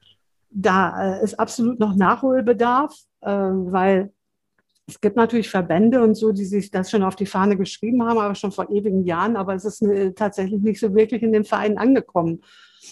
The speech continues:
Und ich bin ja jetzt, ähm, muss man eben überlegen, äh, zwei Jahre jetzt im Kreisvorstand, ähm, und bin praktisch, ähm,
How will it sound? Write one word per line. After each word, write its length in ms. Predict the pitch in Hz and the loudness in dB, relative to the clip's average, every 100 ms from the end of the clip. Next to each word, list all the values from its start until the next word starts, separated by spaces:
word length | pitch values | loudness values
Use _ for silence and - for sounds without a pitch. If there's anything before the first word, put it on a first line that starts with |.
| - | -4
Und 120 | 208 | -2
ich 120 | 190 | 0
bin 80 | 220 | 4
ja 80 | 220 | 6
jetzt, 340 | 208 208 - 202 | 4 0 -8 -6
ähm, 560 | 196 196 196 196 185 _ _ _ _ | -2 0 0 0 -4 _ _ _ _
muss 180 | 180 185 | -12 -8
man 100 | 175 | -6
eben 100 | 180 | -4
überlegen, 380 | 170 175 208 214 | -4 0 0 0
äh, 400 | 175 175 170 175 | 0 0 0 -2
zwei 240 | - 196 | 0 2
Jahre 260 | 208 202 196 | 2 2 0
jetzt 240 | 185 180 | -2 -2
im 160 | 180 175 | -4 -4
Kreisvorstand, 1120 | - 185 196 - 226 226 - 240 262 330 - _ _ _ - | -2 -2 -2 -4 -2 -2 -4 -4 -4 -4 -8 _ _ _ -2
ähm, 640 | 202 202 202 196 190 - _ _ _ - | 0 2 2 2 0 -6 _ _ _ 0
und 160 | 226 | 2
bin 320 | 220 226 220 | 4 4 0
praktisch, 520 | - - - 262 - - - | -6 -6 -4 -8 -10 -12 -4
ähm, 640 | 208 196 196 196 214 208 | 0 0 0 -2 -4 -8